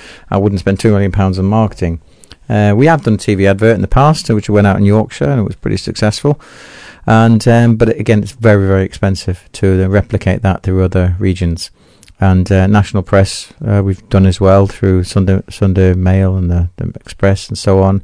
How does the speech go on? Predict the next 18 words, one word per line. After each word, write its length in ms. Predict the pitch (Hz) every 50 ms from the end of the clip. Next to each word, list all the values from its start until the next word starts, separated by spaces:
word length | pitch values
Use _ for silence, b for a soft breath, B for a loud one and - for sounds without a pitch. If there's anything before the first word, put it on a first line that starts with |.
| B B B B B B B B B B B B -
Uh, 420 | 107 101 104 101 101 98 101 - - -
done 160 | - - 110 101
some 160 | - 101 95
P 240 | - - 113 104 104
R 160 | 107 107 104
with 140 | 104 98 -
some 120 | - 98
P 140 | - 107 107
R 160 | 101 101 101
agencies 440 | 101 98 98 101 95 - 107 98 98
work 220 | 98 101 98 - -
for 120 | - 104
us 140 | 95 - -
in 100 | 98 95
London, 420 | 98 101 101 95 101 98 101 98
uh, 140 | 95 95 98
very 180 | 98 95 98 95
successful, 760 | - - - - - 98 92 - - 101 98 95 95 95